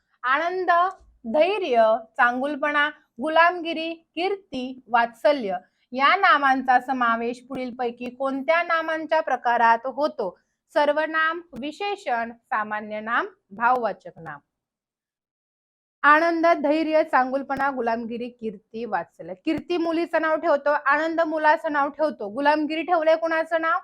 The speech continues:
चांगुलपणा ठेवलंय, वात्सल्य ठेवलंय? नाही ठेवलंय. त्यांना काय झालेलं आहे? प्रत्यय लागून ही काय बनलेत? मग यांच्यावरून आपण ओळखू शकतो. मुळात ही सगळी काय आहेत? भाववाचक नामं आहेत.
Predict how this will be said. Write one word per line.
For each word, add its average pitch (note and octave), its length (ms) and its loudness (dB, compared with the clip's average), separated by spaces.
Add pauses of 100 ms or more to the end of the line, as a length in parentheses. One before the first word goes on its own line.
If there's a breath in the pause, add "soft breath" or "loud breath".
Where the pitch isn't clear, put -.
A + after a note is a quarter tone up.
(320)
चांगुलपणा D#4+ 580 2
ठेवलंय, D#4+ 440 2
वात्सल्य D#4+ 520 2
ठेवलंय? D#4+ 460 0 (220)
नाही A3 340 -6
ठेवलंय. F3+ 400 -6 (520)
त्यांना C#4+ 260 2
काय E4 220 4
झालेलं D#4+ 300 2
आहे? E4 140 2
प्रत्यय D#4+ 480 0
लागून D#4+ 340 2
ही D#4 160 -4
काय D4+ 280 0
बनलेत? D4+ 400 -2
मग D4+ 80 -4
यांच्यावरून D4 420 -2
आपण D4+ 260 2
ओळखू F#4+ 360 4
शकतो. F4 340 0
मुळात C4+ 380 4
ही D#4 160 -8
सगळी D#4 340 -4
काय D4+ 240 4
आहेत? C#4+ 440 2 (420)
भाववाचक F4 680 6
नामं C#4 320 4
आहेत. C4 320 2